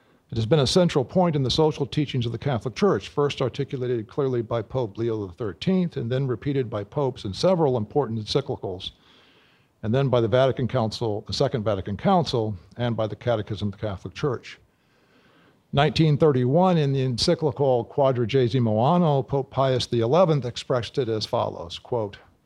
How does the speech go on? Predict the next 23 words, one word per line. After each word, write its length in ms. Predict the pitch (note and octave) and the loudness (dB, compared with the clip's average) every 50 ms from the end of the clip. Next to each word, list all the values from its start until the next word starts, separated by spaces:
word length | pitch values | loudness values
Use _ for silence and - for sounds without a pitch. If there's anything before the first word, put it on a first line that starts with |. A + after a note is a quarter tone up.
| _ _ - - _ _ _ _ _ _ | _ _ -20 -20 _ _ _ _ _ _
"Just 300 | - E3 G#3+ A3+ - G#3 | 4 4 4 6 6 4
it 80 | F3 | 4
is, 240 | F3 E3+ D3 B2+ C3 - - | 4 2 2 0 -2 -4 -2
just 320 | - - G3 G#3 G3 - D3+ | 0 2 4 4 2 2 0
as 240 | E3+ E3 D#3 - - | 0 0 0 0 -2
it 140 | D#3 D3 C#3 | -2 0 0
is 160 | C#3 B2 G#2 | 0 0 -2
gravely 520 | G#2 C3 C#3 D#3 E3+ F3 C#3 C#3+ C#3+ C3 | -2 0 0 2 2 2 2 2 0 2
wrong 400 | B2 C3+ D3 C#3+ C#3 C3 B2+ A2+ | 2 2 2 4 4 2 2 2
to 100 | - C3 | 0 -2
take 300 | - - D3 C#3 C3 - | -2 0 2 2 0 0
from 180 | - B2 A#2 B2+ | -2 -2 0 0
individuals 960 | C3 A#2+ A2+ G#2 G#2+ F#3+ G#3 F#3+ F3+ D3+ C3 B2 A2 G#2+ G#2 G#2 - - - | 0 0 0 2 2 2 2 4 2 2 2 2 2 0 -2 -4 -8 -8 -8
what 320 | B2+ B2 B2+ A#2+ - - | -2 0 0 0 0 0
they 160 | C3+ C3 C3+ C3+ | 0 0 0 0
can 160 | - B2+ A#2 | -2 -4 -6
accomplish 640 | G#2+ - - C#3+ C#3+ C3 C3 - C#3+ B2 G#2 - - - | -6 -4 -2 -2 0 0 0 0 0 -2 -2 -2 -4 -2
by 160 | A#2 A2+ A2+ | 0 0 0
their 200 | A2 A2+ G#2+ A2 | 0 0 -2 0
own 240 | B2 C3 B2+ B2+ A#2+ | 0 0 0 0 0
initiative 800 | G#2 G#2+ C3+ F#3+ F#3+ - D#3 C3 - B2 A#2 A#2 A2+ G2 - - - | 0 -2 -2 -2 -2 -4 -6 -6 -4 -4 -4 -2 -4 -6 -8 -8 -6
and 200 | A2+ G#2 G2+ A2 | -6 -4 -2 0
industry 640 | A#2+ D#3+ F#3 E3 C3+ - - - E2 D#2+ - - | 2 2 2 2 0 -2 -4 -8 -10 -8 -10 -10